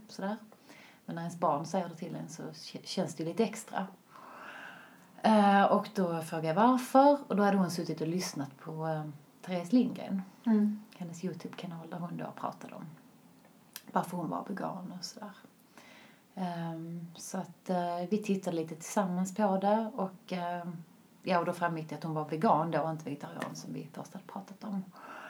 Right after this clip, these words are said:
Speaker 1: Ehm, och hon nämnde ju bland annat då att hon åt sojgurt.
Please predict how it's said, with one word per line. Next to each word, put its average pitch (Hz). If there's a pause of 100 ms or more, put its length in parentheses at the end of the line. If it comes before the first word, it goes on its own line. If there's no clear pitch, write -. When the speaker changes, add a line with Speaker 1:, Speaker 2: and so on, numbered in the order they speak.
(480)
Speaker 1:
Ehm, 156 (320)
och -
hon 180
nämnde 185
ju 165
bland 170
annat 175
då 190
att 160
hon 165
åt 151
sojgurt. 226